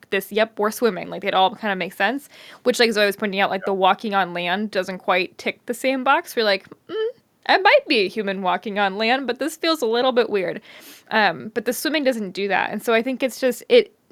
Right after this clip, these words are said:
I guess the word is immersive, right? Like, it's very immersive, and it's immersive to the point where that doing something like diving really, really deep into a dark part of the ocean or swimming over a really vast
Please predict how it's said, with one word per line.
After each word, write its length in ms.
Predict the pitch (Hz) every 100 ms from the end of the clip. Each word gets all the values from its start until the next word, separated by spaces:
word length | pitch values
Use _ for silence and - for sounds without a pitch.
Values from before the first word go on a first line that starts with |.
| _
I 100 | 196
guess 200 | 214 214
the 120 | 233
word 180 | 202 202
is 60 | 196
immersive, 560 | 190 170 185 233 240
right? 200 | 220 220
Like, 200 | - 208
it's 240 | 185 - -
very 380 | 214 196 202
immersive, 640 | 196 185 170 214 320 349 349
and 120 | 247
it's 140 | 208 226
immersive 320 | 196 214 220
to 80 | 220
the 120 | 196
point 340 | - 214 208
where 140 | 208 208
that 180 | 175 175
doing 260 | 202 202
something 340 | 214 196 202 180
like 180 | 180 185
diving 380 | 170 180 190
really, 240 | 180 175 180
really 220 | 170 175
deep 300 | 175 220 226
into 260 | 208 208 226
a 40 |
dark 380 | 185 180 180 -
part 240 | 214 190
of 40 | 175
the 120 | 180
ocean 260 | 208 285
or 100 | 247
swimming 380 | 185 - 214 208
over 240 | 185 185 175
a 60 |
really 260 | 180 175 185
vast 640 | 180 180 180 185 - -